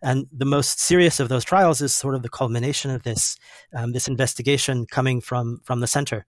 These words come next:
uh, from the, the, uh, Central Investigating Commission, which gets so many reports that an investigator is so appalled by this that he actually comes to Abkhazia to look at what's going on. And you have to think that a,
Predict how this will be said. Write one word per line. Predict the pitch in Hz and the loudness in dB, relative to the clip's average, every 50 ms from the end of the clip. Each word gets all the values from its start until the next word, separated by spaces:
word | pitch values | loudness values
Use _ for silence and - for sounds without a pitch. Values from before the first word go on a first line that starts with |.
| _ _ _ _ _ _ - 117 | _ _ _ _ _ _ -12 -8
uh, | 113 113 110 113 | -8 -8 -8 -8
from | 117 - 123 117 113 | -10 -8 -8 -6 -4
the, | 113 113 113 113 120 | -4 -4 -4 -6 -6
the, | 117 113 110 110 110 127 147 _ _ _ _ - | -8 -8 -8 -8 -10 -12 -14 _ _ _ _ -12
uh, | 117 113 113 123 - | -10 -8 -8 -8 -8
Central | - - - 131 - - 127 120 | -6 -4 -4 -4 -4 -2 -2 -2
Investigating | 117 110 107 131 - - - 123 123 120 113 | -2 -2 -2 -4 -4 -4 -6 -6 -6 -6 -8
Commission, | - - 147 151 - - 143 131 120 | -8 -6 -6 -4 -4 -4 -4 -4 -4
which | 120 120 - - - - - | -6 -6 -6 -6 -6 -4 -4
gets | 139 135 - - | -4 -4 -2 -2
so | - - 170 | 0 2 4
many | 170 180 160 147 | 4 4 4 4
reports | 135 143 139 - 156 156 143 - - | 2 0 -2 0 0 -2 0 -2 -2
that | - 127 123 131 _ - | 0 0 0 0 _ -4
an | 131 131 | -4 -2
investigator | 131 123 151 143 - - 139 131 131 120 120 | -2 0 -2 -2 -2 -4 -4 -2 -2 -2 -2
is | 120 120 - - - - - - - | -2 -2 -4 -4 -6 -8 -12 -10 -4
so | - - - 180 190 | 0 2 4 6 6
appalled | 170 - - - 180 175 143 | 4 4 2 0 0 2 4
by | 143 127 | 4 4
this | 120 127 120 - | 4 2 -2 -2
that | - 139 127 | -4 -4 -2
he | 143 | -2
actually | 151 - - 135 127 | -2 -2 -2 -6 -6
comes | - 143 147 139 - | -4 -4 -6 -4 -4
to | - 131 | -4 -6
Abkhazia | 123 107 120 120 120 117 120 113 - | -6 -4 -2 -4 -2 -2 -4 -8 -8
to | - - 117 113 113 113 - _ - - _ _ _ _ _ _ _ _ - _ _ _ - | -8 -10 -8 -8 -8 -10 -12 _ -20 -20 _ _ _ _ _ _ _ _ -20 _ _ _ -8
look | 180 147 170 - | -4 -2 0 2
at | 185 156 | 2 2
what's | 147 131 - | 0 0 0
going | - 135 135 | 2 4 4
on. | 180 202 135 | 6 6 4
And | 127 131 | 4 4
you | 131 | 2
have | 156 - | 0 0
to | - 147 | -2 -4
think | - 156 151 - | -4 -4 -6 -4
that | - 120 117 127 - - | -6 -6 -6 -6 -8 -6
a, | 143 123 120 120 113 | -4 -2 -2 -2 -2